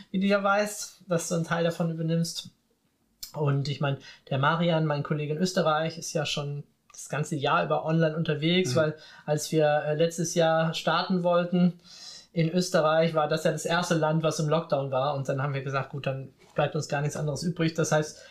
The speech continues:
Speaker 1: der hat, glaub ich, nie so wirklich, äh, Offline-Präsenz in Practitioner durchgeführt, sondern von Anfang an gleich online und es läuft eigentlich ziemlich gut.
Speaker 2: Das heißt also, ähm,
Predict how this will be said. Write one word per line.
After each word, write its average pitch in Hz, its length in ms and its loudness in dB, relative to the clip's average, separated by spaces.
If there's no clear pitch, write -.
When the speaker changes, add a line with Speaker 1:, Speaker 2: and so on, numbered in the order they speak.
Speaker 1:
der 165 180 2
hat, 170 180 0
glaub 165 200 2
ich, - 460 -2
nie 208 220 6
so 180 280 2
wirklich, 196 520 2
äh, 170 300 4
Offline-Präsenz 175 1200 4
in 170 160 2
Practitioner 170 460 2
durchgeführt, 170 460 2
sondern 160 220 0
von 156 220 -4
Anfang 190 440 0
an 175 240 0
gleich 160 420 -2
online 151 460 2
und 147 60 -6
es - 160 -12
läuft 143 280 -6
eigentlich 143 200 -8
ziemlich - 320 -10
gut. 151 280 -10
Speaker 2:
Das - 160 -6
heißt 147 280 0
also, 123 360 -4
ähm, 110 380 -4